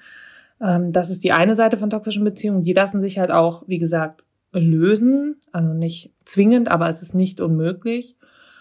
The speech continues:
Und die andere Seite ist, ähm, dass vor allem auch hochsensible und sehr empathische Menschen in toxische Beziehungen geraten mit eher,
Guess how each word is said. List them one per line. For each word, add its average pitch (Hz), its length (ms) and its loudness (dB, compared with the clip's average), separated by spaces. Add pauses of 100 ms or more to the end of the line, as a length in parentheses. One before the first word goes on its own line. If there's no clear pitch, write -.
(160)
Und 196 80 0
die 190 100 2
andere 208 220 2
Seite 214 300 2
ist, 208 400 -4
ähm, 180 540 -2 (220)
dass 170 440 2
vor - 240 -2
allem 202 640 2 (1080)
auch 180 360 2
hochsensible 185 920 0
und 170 240 -4
sehr 175 140 0
empathische 185 720 -4
Menschen 175 760 -2 (420)
in 170 360 0
toxische 170 320 -8
Beziehungen 175 300 -4
geraten 175 340 -2
mit 170 240 -6
eher, 175 500 4